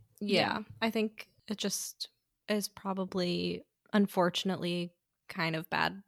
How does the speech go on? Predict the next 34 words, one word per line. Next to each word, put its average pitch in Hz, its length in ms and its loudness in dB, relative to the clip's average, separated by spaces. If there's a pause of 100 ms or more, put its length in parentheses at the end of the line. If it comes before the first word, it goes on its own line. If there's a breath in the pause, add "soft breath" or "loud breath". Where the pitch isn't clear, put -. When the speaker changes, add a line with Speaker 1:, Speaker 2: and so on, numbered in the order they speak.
(160)
Speaker 1:
luck. 185 560 -4
Like, 175 200 2
she 190 220 0
was 175 180 4
a 175 40 -2
person 180 440 4
there, 175 520 4 (160)
and 190 180 6
that's 180 220 4
just - 260 0
who 160 500 4
this - 160 -2
person 170 400 0
decided 165 480 0
to 190 60 -8
take - 460 -6 (380)
whatever 165 640 4
he 170 140 0
was 170 140 -2
feeling 160 300 4
out 143 180 2
on. 151 320 -2 (400)
Speaker 2:
Mm-hmm. 254 300 12 (1000)
So, 226 480 4
on 233 160 8
October 226 640 8 (320)
twenty-second, 214 560 2
twenty 202 220 0
thirteen, 196 640 -4 (520)
Colleen 240 420 6
Ritzer 208 360 4
asked 190 280 8
her 202 120 2
student, 190 500 0